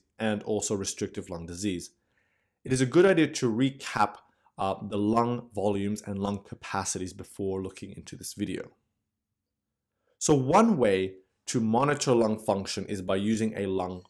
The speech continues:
function test, such as a spirometry. If we breathe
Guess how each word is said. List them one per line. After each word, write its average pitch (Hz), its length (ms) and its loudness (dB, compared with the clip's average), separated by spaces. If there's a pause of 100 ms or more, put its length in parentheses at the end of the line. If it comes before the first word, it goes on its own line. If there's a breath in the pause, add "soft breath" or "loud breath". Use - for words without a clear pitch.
function 90 400 -8
test, - 420 -8
such 131 300 -2
as 143 140 2
a - 20 4
spirometry. 104 760 -2 (840)
If 143 160 -2
we 214 140 4
breathe 147 460 4